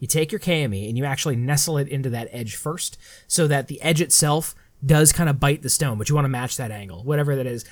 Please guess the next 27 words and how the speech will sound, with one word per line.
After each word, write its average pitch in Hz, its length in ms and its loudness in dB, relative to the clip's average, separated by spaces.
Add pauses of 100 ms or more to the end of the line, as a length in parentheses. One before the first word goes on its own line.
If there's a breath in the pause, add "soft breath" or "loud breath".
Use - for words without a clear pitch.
(120)
Lock 165 220 2
down 175 220 2
your 175 80 -2
cami. 143 500 0
I'm 151 140 2
guar-, 151 180 2
I 147 60 0
guarantee 165 380 2
you 156 60 4
that 151 100 4
it's 143 120 0
gonna 151 100 0
be 147 60 2
the 131 80 -2
same 139 220 0
on 135 80 0
both 139 180 2
sides, 107 320 -4 (200 loud breath)
and 147 80 -2
start 139 240 2
sharpening 110 420 -6
away. 95 280 -10 (500 loud breath)
The, 170 80 0 (100)
the, 151 560 -2 (160)
the, 156 320 0
the 135 160 -6
strength - 640 -2